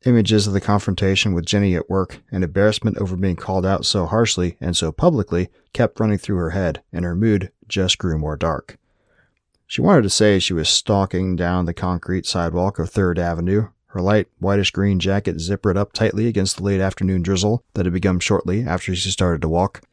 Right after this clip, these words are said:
But she wasn't stalking. She was fleeing.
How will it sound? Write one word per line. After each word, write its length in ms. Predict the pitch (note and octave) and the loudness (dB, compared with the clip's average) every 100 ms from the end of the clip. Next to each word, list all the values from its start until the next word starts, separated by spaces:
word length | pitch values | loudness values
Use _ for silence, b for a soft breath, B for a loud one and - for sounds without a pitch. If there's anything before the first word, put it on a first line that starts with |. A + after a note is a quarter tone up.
| _ _ _ _ - | _ _ _ _ 0
But 240 | A#2 A2+ | 2 2
she 140 | - C3+ | 2 4
wasn't 320 | G#2+ G#2 A#2+ | 4 4 2
stalking. 500 | - F2+ - D#2+ G#2 _ _ _ _ _ - | 2 2 2 -4 -4 _ _ _ _ _ -8
She 200 | - C#3+ | 2 4
was 160 | D2+ | 4
fleeing. 500 | - A2 G#2 C#2+ C#2 | 2 2 2 2 -4